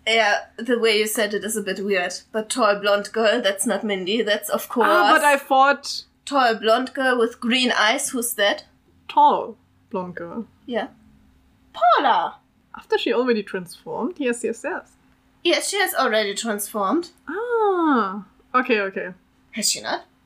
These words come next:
Speaker 1: Yes, she has. She
Speaker 2: Yes, true, when
Speaker 1: transforms
Speaker 2: it's
Speaker 1: in the,
Speaker 2: after
Speaker 1: in the,
Speaker 2: the,
Speaker 1: yeah.
Speaker 2: when it's after the prison, like, chronologically, then she already transformed. Ah, okay, okay, so it's actually
Speaker 1: She,
Speaker 2: Paula.
Speaker 1: she transformed in the part Mini Mindy wrote.
Speaker 2: Mm-hmm.
Speaker 1: Right? Yes.
Speaker 2: Yes, yes.
Speaker 1: Yes.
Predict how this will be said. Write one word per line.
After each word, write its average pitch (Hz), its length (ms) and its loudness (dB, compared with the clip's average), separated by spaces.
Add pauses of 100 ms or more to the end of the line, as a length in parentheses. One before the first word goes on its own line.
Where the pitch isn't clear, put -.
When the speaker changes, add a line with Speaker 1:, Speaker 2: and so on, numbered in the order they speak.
(140)
Speaker 1:
Yes, 494 200 0
she 233 180 -2
has. 214 480 -8 (200)
She - 240 -4
Speaker 2:
Yes, 262 260 2
true, 349 200 8
when 240 160 4
Speaker 1:
transforms 240 40 8
Speaker 2:
it's 233 120 4
Speaker 1:
in - 60 4
the, 226 80 8
Speaker 2:
after 262 180 0
Speaker 1:
in 240 60 0
the, 247 80 6
Speaker 2:
the, 240 120 6
Speaker 1:
yeah. 233 360 4 (320)
Speaker 2:
when 226 140 2
it's 220 120 -2
after 226 260 2
the 233 80 0
prison, 277 400 2
like, 208 280 2
chronologically, 233 800 2
then 233 180 2
she 240 100 2
already 233 280 2
transformed. 208 640 0
Ah, 330 80 4 (240)
okay, 403 240 4
okay, 285 240 2
so 240 120 0
it's 233 100 0
actually 262 280 -2
Speaker 1:
She, 277 60 -4
Speaker 2:
Paula. 262 240 4
Speaker 1:
she 349 100 0
transformed 269 720 -2
in 254 200 -2
the 240 120 0
part 240 520 -2 (140)
Mini 381 280 2
Mindy 208 320 -4
wrote. 190 480 -6 (220)
Speaker 2:
Mm-hmm. 277 420 2 (300)
Speaker 1:
Right? 508 480 2 (140)
Yes. 202 420 -2
Speaker 2:
Yes, - 0 -
yes. 240 360 -2 (120)
Speaker 1:
Yes. - 420 -2